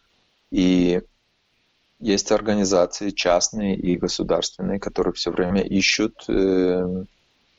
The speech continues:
х-, высококвалифицированный персонал. Парамедики, которые отработали в маде несколько лет,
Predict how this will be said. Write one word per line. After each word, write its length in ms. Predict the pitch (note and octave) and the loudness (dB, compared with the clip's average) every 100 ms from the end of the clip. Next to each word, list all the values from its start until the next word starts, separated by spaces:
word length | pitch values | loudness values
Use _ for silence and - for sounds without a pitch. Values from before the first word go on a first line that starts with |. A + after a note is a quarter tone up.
| _ | _
х-, 180 | - - - | -8 -8 -4
высококвалифицированный 1500 | - - - - G#2 - G2+ G2 - G2+ - G2 F#2 G2 F#2+ | -2 0 0 0 -2 0 2 2 2 -2 0 0 0 0 0
персонал. 640 | - G#2 - G#2+ A#2+ E2+ - _ _ _ _ _ _ _ _ _ _ | 0 -2 -2 0 0 -2 -6 _ _ _ _ _ _ _ _ _ _
Парамедики, 500 | - F#2 F#2+ F#2+ A2 | -4 -2 0 0 -2
которые 540 | - - F#2 F#2+ F#2+ F#2 _ _ _ | -2 -2 0 2 2 -2 _ _ _
отработали 640 | - - F#2 G2+ F#2+ F#2+ | -4 -2 0 0 0 0
в 80 | F#2 | 0
маде 320 | F#2 F#2 F#2 | 0 0 0
несколько 500 | F2+ F#2 - F#2+ - | 0 0 -2 -4 -2
лет, 220 | F2+ E2+ | 0 0